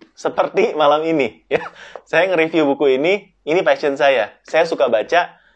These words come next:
tapi saya bisa nge-review juga bukunya ya. Yang kedua, saya bisa menulis buku ya, karena saya suka buku ya. Nah, teman-teman, kalau suka menulis buku,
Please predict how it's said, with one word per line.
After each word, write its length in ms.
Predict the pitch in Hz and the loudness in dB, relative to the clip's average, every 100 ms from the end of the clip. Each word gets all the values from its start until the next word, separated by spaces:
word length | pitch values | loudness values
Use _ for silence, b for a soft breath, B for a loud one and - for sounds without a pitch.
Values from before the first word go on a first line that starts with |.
| b - | b -8
tapi 240 | 120 165 | -4 -2
saya 160 | 175 151 | -2 -2
bisa 240 | 120 113 | -2 -2
nge-review 400 | 117 120 127 117 | -2 -2 -4 -6
juga 320 | 120 113 - | -4 -6 -6
bukunya 400 | 107 101 113 104 | -8 -8 -6 -4
ya. 140 | 95 101 b b b | -6 -8 b b b
Yang 320 | 127 139 170 | -2 0 2
kedua, 320 | 208 151 - b b b | 2 2 0 b b b
saya 320 | - 131 185 | -2 2 2
bisa 320 | 147 135 165 | 0 -2 -2
menulis 320 | 143 123 139 | -2 -4 -4
buku 320 | 127 117 101 85 _ - | -6 -12 -12 -14 _ -8
ya, 160 | 104 113 | -6 -6
karena 320 | 104 131 147 | -6 -6 0
saya 320 | 135 160 165 - | 2 2 0 -6
suka 160 | 117 | -2
buku 480 | 113 151 131 95 - | -2 -2 -4 -8 -8
ya. 320 | - 120 - B B B B | -2 -2 -2 B B B B
Nah, 320 | - 123 117 - b b - | -4 -2 -2 -8 b b -6
teman-teman, 560 | 127 185 196 156 170 - _ _ - | -2 0 0 0 -4 -14 _ _ -6
kalau 720 | 190 196 214 233 220 - _ _ | -2 0 2 2 0 -4 _ _
suka 320 | - 165 175 | -6 -2 0
menulis 400 | 156 160 160 151 | 0 0 -2 -2
buku, 320 | 180 190 135 | -4 -4 -4